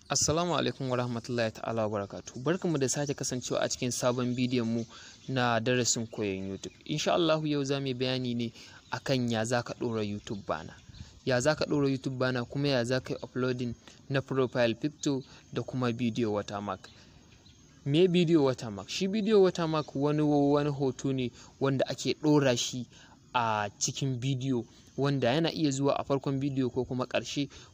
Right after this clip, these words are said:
ko kuma ya zo a duk lokacin da ya ga dama. Amma yana zuwa ne ƙarami daga gefen channel.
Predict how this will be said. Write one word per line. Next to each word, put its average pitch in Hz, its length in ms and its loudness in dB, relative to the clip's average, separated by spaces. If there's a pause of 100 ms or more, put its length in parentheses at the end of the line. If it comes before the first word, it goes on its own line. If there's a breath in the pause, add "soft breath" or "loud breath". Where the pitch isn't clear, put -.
ko 139 140 -2
kuma 143 200 0
ya 131 80 4
zo 123 220 0
a 117 100 0
duk 123 200 -4 (260)
lokacin 135 580 0
da 107 80 -4
ya 92 100 -4
ga 87 140 -6
dama. 92 300 -8 (500 soft breath)
Amma 135 280 2
yana 156 240 4
zuwa 135 280 2
ne 123 180 0 (140)
ƙarami 131 380 0
daga 117 200 2
gefen 110 360 -4
channel. 95 240 -6